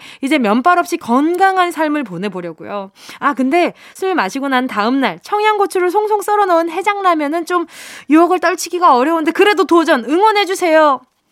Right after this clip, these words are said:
저는 이 문자를 제 입으로 읽은 것만으로도 많은 데미지가 이렇게 생겼어요. 어떻게 라면을 끊을 수가 있죠? 아무튼 우리 공구육오님은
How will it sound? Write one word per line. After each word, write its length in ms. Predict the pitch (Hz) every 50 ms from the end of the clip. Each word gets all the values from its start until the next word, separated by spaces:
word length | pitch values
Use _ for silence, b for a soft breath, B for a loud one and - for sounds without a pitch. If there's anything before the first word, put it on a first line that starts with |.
| b b b b b b b b b b b -
저는 300 | - 240 233 247 254 233
이 120 | 226 254
문자를 440 | 254 220 214 214 220 269 247 240 233
제 180 | 220 - 190 202
입으로 280 | 208 196 220 220 208 185
읽은 320 | 175 180 180 - 220 220
것만으로도 920 | 208 202 196 190 190 185 185 180 185 180 180 - 190 196 208 202 196 208 226 B B B B B B
많은 300 | - 180 190 220 233 226
데미지가 680 | 220 214 208 185 202 214 208 - 214 202 185 180 185 185
이렇게 240 | 180 180 185 - 208
생겼어요. 640 | - - 247 240 226 220 208 - - - - - - B B B B B
어떻게 280 | 311 - - - 359 302
라면을 460 | 220 180 196 247 311 339 339 339 330
끊을 280 | - 392 403 370 403 370
수가 300 | - - 370 349 294 311
있죠? 560 | 311 285 - - 330 311 311 320 302 311 339 _ _ _ _ _ _ -
아무튼 340 | 214 214 220 233 226 247
우리 140 | 226 208 226
공구육오님은 1000 | 214 226 254 294 311 359 370 330 320 285 330 320 302 285 285 311 359 370 285